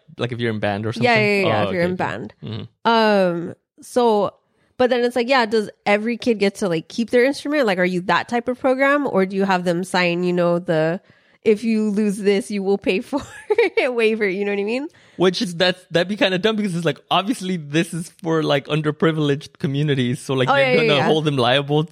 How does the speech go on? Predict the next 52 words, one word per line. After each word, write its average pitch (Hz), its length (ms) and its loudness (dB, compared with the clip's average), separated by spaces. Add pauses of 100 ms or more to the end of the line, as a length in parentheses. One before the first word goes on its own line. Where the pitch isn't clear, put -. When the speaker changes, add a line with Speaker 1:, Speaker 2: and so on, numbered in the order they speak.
(100)
Speaker 1:
like, 127 220 -2
in 127 100 -2
case 190 200 -2
they 135 120 -2
lose 123 380 -4
their, 117 160 2
like, 104 240 -4
five 120 180 0
hundred 131 220 -8
dollar 117 280 0
instrument 135 440 -4
or 135 60 -8
something. 156 360 -4 (140)
Speaker 2:
Yeah. 254 160 0 (100)
Did 277 140 -4
I 339 140 2
state 320 280 0
that? 440 280 2
I 233 100 0
did 262 200 -4
wanna 302 240 0
state, 240 300 0
like, 190 220 0
this 233 160 -2
should 214 200 -6
be 214 140 -4
for 196 200 -4
underprivileged, 202 920 -8
like, 262 100 2
Speaker 1:
Oh, 180 100 2
well, 123 120 0
I - 20 -2
feel 214 100 2
like 208 140 0
Speaker 2:
communities. 180 340 -4 (340)
Speaker 1:
that 139 160 2
goes 160 180 2
without 139 240 0
saying 151 180 0
when 120 100 -2
it 120 40 -6
comes 139 160 -6
to 117 80 -10
charity. 127 720 0 (160)
Speaker 2:
Oh, 185 400 4
okay. 180 320 -4
Speaker 1:
It's - 100 -6
Speaker 2:
Yeah, 143 80 0
Speaker 1:
in 131 60 2
Speaker 2:
yeah. 120 60 -2
Speaker 1:
the 113 260 0
name. 117 420 -6